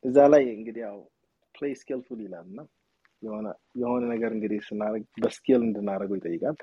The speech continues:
አም፣ እንግዲህ ደጋግሜ የሚለው ነገር ብዙ ከመጡ ከቤተክርስቲያን፣ አ፣ የሙዚቃ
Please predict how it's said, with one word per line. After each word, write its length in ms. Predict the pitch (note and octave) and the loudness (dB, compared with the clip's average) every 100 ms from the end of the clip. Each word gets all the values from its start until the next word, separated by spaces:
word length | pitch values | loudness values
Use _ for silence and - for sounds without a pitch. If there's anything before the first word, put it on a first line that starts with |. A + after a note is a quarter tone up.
| - _ _ _ _ _ _ - | -16 _ _ _ _ _ _ -12
አም፣ 420 | F#2+ G2 F#2+ F2 G#2 - _ - - | -6 -4 -4 -6 -12 -18 _ -12 0
እንግዲህ 340 | B2 C3 C#3+ B2 - _ _ A#2 G2 | 4 6 6 6 -2 _ _ -8 -4
ደጋግሜ 440 | A#2 C3 C#3 C#3 C#3 | 2 6 6 6 4
የሚለው 320 | C#3 C3+ C3+ | 2 0 0
ነገር 240 | C3 C#3 B2+ | -2 -4 -4
ብዙ 200 | B2+ B2+ B2 | -4 -4 -6
ከመጡ 320 | - A#2 A2+ A2+ | -6 -8 -6 -6
ከቤተክርስቲያን፣ 680 | G#2 A2+ A2+ A2+ - G#2+ G#2 - _ | -4 -4 -6 -10 -6 -6 -6 -10 _
አ፣ 100 | - F2+ F2+ _ - | -10 -10 -12 _ -12
የሙዚቃ 440 | A2 G#2+ G#2 A2 | -6 -6 -4 -2